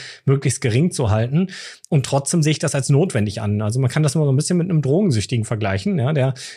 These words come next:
ähm, denkt, dadurch, dass er Drogen nimmt, geht es ihm erstmal besser und geht eigentlich von, von Drogenkonsum zu Drogenkonsum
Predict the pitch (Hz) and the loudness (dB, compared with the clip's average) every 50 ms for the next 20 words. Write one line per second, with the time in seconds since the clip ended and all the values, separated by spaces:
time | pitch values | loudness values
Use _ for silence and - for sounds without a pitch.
0 | - - - 127 127 127 135 139 135 - 185 143 123 143 180 185 - - - - | -14 -4 -2 0 2 2 2 0 -2 -4 -2 0 2 2 2 2 0 -4 -4 -2
1 | 131 131 151 156 - - 143 - 147 120 113 131 156 165 170 170 175 147 147 156 | -2 0 0 0 0 0 0 0 0 0 0 2 2 2 2 2 2 2 0 -2
2 | 156 165 151 - 151 147 147 - - 135 104 101 123 139 - 190 180 185 190 180 | -2 -2 -2 -2 -2 -2 -2 -2 0 0 2 2 0 0 0 0 0 2 0 0
3 | 151 147 143 131 123 - - - _ _ _ - 196 - - - 139 151 - 160 | 0 0 0 -2 -4 -6 -12 -20 _ _ _ -20 -20 -14 -2 0 0 0 0 0
4 | 160 156 147 - - 143 135 135 139 151 - - 135 127 127 127 131 127 143 156 | 0 0 -2 0 0 0 2 2 0 0 -2 0 0 0 2 2 2 2 2 4
5 | 170 170 160 151 - 156 139 135 156 165 151 - 135 123 117 139 220 214 147 - | 4 2 2 2 2 2 2 2 2 0 0 0 0 0 2 2 2 2 2 2
6 | 127 117 107 120 120 143 202 220 | 2 2 2 2 2 4 2 0